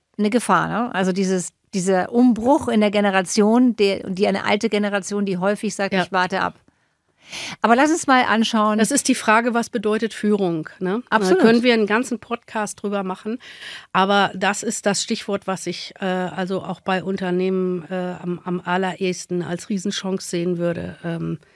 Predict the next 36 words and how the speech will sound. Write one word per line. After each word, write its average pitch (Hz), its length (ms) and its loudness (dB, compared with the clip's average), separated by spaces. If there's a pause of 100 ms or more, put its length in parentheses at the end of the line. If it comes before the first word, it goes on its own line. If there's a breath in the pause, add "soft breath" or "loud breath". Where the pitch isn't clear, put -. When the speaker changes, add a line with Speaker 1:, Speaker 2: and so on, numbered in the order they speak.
(840 soft breath)
Speaker 2:
äh, 170 380 -4
und, - 380 -4
äh, 202 120 0
langfristige 180 600 0
Strategien 175 520 -4
zu 170 140 -6
machen 165 240 -2
und 170 140 -2
durchzuhalten. 160 800 -8
Es - 200 -14
geht - 380 -4
sehr 196 200 4
viel 180 240 -6
um 170 80 -4
Führung. 165 440 -6 (280 soft breath)
Und 214 160 0
ich 226 140 -4
würde 214 220 4
mir 196 280 2
beispielsweise - 800 -2
auch 139 100 -2
viel 202 220 -6
mehr 196 220 -4
weibliche 180 400 -4
Führung 165 500 -8
wünschen. 175 340 -8 (320 soft breath)
Ich - 80 -20
würde 208 160 2
mir 190 200 4
wünschen, 208 340 0
dass - 300 -4 (300 loud breath)
Frauen 190 440 2
mehr 185 180 -2
in 185 80 -8
Vorstandspositionen 185 1040 -8
gehen. 165 300 -10